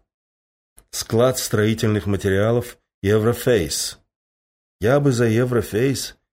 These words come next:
этим же Еврофейсом об Евротейбл. Такое ощущение, что за последнее время большинство наших торгашей покусала какая-то очень заразная евромуха.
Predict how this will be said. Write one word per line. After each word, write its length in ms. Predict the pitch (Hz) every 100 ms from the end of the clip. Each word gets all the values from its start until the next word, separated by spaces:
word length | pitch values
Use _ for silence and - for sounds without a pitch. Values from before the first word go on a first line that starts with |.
| -
этим 300 | 123 131 127
же 140 | 107
Еврофейсом 1000 | 110 113 120 110 101 123 123 120 110 87 _ _ _ _ _
об 160 | 95 90
Евротейбл. 840 | 120 120 117 120 131 107 73 71 _ _ _ _ _ _ _ _ _ _ _ _ _ -
Такое 260 | 123 160
ощущение, 420 | 156 147 - 175 147
что 140 | 135
за 100 | 123
последнее 380 | 131 143 135 123
время 380 | 151 147 95 - _ -
большинство 580 | 107 113 139 120 139 131
наших 400 | 120 117 107 -
торгашей 680 | 110 104 113 - 160 165 - _ _
покусала 500 | 113 - 107 147 147
какая-то 380 | 113 113 127 120
очень 260 | 123 123 120
заразная 680 | 95 117 131 113 120 117 - -
евромуха. 1000 | 98 113 123 135 139 127 90 - 78 -